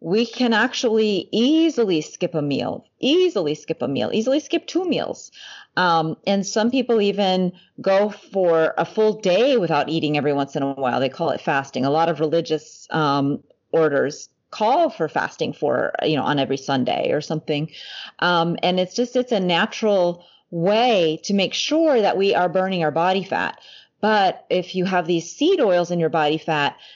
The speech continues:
that is not always something that w-, you can do. You, sometimes you feel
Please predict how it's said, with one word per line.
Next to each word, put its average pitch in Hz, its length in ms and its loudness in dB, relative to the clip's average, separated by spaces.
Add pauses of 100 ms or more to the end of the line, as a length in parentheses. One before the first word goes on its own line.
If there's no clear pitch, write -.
(140)
that 185 420 0
is 185 180 -2
not 170 280 0 (140)
always 160 420 0
something 156 400 -2
that - 280 -4
w-, 165 220 -4 (140)
you 180 180 -2
can 156 200 -2
do. 208 340 0
You, 156 240 -4
sometimes 190 400 0
you 165 80 0
feel 151 340 -2